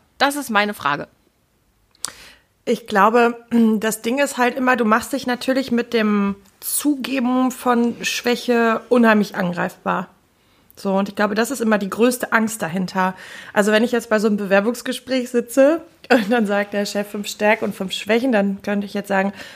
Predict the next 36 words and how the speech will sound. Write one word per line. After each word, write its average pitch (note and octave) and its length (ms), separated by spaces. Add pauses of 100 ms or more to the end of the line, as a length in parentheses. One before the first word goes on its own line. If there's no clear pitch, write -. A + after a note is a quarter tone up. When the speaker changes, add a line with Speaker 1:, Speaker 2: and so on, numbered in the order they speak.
(140)
Speaker 2:
"Na F#3 80
ja, F#3 240
ich F#3+ 140
bin F#3+ 340 (720)
flexibel B3 800
und G#3 220
bla D#4 300
bla C4 200
bla A#3+ 300
und A3 200
ja, A3 180
meine G3+ 280
Schwächen, A#3+ 720
also G#3 220
ich - 80
bin G3+ 100
fürchterlich A#3 500
nachtragend, B3 1000
ich - 120
werde G#3 180
hier G#3 140
niemals A#3+ 460
eine G#3+ 240
Tasse A3+ 360
spülen, C4+ 580 (240)
weil F#3+ 140
ich F#3+ 80
das G3 140
einfach G3 260
scheiße A#3 400
finde C4 600
und, A3 420
ähm, G#3 480 (280)
keine A3 240
Ahnung", F#3 240 (260)
so, D#3 240